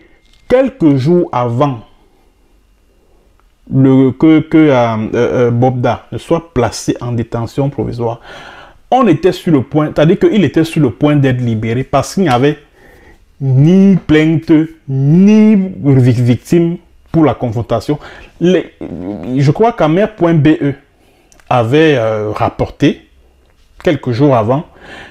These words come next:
qu'il y a des jeunes filles qui sont venues là comme quoi elles ont été victimes d'Hervé Bobda, elles,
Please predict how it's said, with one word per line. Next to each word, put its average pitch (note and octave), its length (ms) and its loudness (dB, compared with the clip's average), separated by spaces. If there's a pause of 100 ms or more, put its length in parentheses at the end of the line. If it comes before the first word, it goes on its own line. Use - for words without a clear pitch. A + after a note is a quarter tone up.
(120)
qu'il A3+ 360 4
y A#3 60 0
a G#3 100 2
des C#3+ 260 2
jeunes F#3+ 240 2
filles E3+ 300 0
qui E3+ 140 -2
sont D3+ 460 2
venues A#2 300 2
là C3 140 2
comme C#3+ 340 0
quoi B2+ 520 2
elles C3 840 2
ont A#2 140 0
été A#2+ 240 0
victimes A#2 440 -2
d'Hervé G#2 400 0
Bobda, A2+ 600 0
elles, C3 180 0